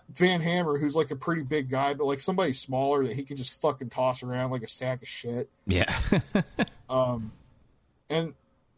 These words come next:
Speaker 1: I got excited because I know what's coming. They're gonna do this. This is goofy shit. It's kinda, like, silly. It'll remind you of White Castle of Fear a little bit,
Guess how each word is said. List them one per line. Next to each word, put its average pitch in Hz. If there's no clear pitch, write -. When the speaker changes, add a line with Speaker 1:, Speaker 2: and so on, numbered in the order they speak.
Speaker 1:
I 170
got 202
excited 165
because 143
I 147
know 151
what's 139
coming. 120
They're 151
gonna 165
do 180
this. 175
This 170
is 151
goofy 175
shit. 170
It's 139
kinda, 175
like, 165
silly. 165
It'll 160
remind 156
you 175
of 151
White 143
Castle 151
of 120
Fear 139
a 147
little 151
bit, 143